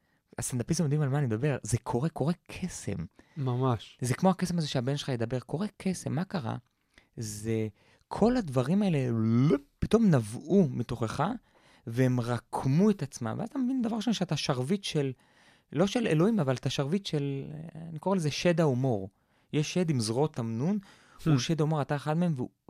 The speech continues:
Speaker 1: ופתאום כל הדבר הזה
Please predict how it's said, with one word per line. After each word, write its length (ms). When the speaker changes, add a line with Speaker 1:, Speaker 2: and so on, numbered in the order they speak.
Speaker 1:
ופתאום 380
כל 320
הדבר 320
הזה 320